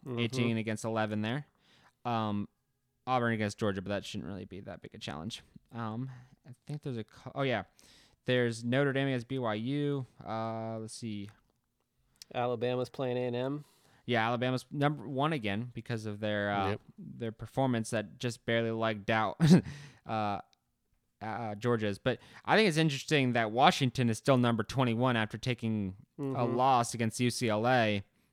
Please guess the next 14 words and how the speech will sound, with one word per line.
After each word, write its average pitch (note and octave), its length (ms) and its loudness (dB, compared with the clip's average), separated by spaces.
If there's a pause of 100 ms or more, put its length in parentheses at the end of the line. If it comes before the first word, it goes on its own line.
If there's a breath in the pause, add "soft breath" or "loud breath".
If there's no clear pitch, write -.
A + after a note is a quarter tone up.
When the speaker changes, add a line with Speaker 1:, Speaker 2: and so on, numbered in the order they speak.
Speaker 2:
which A#2 240 -2
then A2 160 2
boosted A2+ 340 0
them A2+ 140 2
to G2 80 0
eighteen G#2+ 580 -2
and G#2 320 -4
dropped G#2 300 0
Washington G#2+ 500 0
down G2+ 200 2
to F#2+ 60 0
twenty-one G2 560 -2
after F#2+ 300 -4
their, G2 220 -2